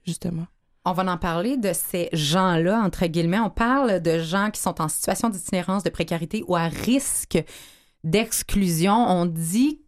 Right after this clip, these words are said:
Speaker 2: que, euh, c'est une partie de la population qui, à mon sens, est assez large,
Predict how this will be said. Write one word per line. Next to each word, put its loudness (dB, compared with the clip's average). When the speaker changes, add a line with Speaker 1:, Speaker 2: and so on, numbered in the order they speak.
Speaker 2:
que, -2
euh, 2
c'est -2
une 2
partie 0
de 0
la 2
population 2
qui, -2
à 2
mon -2
sens, -2
est -2
assez 2
large, 0